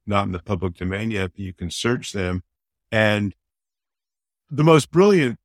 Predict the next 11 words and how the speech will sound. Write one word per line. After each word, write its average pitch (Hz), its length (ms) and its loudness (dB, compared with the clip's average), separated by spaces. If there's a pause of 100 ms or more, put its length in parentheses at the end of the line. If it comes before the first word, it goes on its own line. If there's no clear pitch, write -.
(160)
tool 107 720 -2 (180)
is, 104 280 -4 (140)
is, 107 260 -4
is, 101 340 -4 (140)
is 98 240 -4
a, 92 300 -8 (200)
um, 90 440 -6
related 117 420 0
to 95 80 -12
Google 95 340 -6
Books 90 600 -8